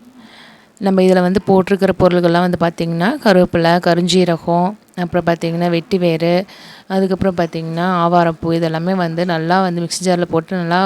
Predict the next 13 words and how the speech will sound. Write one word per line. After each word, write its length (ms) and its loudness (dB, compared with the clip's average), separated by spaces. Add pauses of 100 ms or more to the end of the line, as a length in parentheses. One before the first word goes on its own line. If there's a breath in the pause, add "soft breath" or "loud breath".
ஒரு 200 -2 (880)
அரைச்சு, 500 2 (460 loud breath)
அஹ், 600 0
நர 240 2
நரன்னு 360 2
இருக்குங்க. 400 -4 (180)
அரைச்சு 500 0
அதை 200 0
வந்து 220 -2
பார்த்தீங்கன்னா, 380 -4
இந்த 100 -4
மாதிரி 220 0
வறுத்து 480 0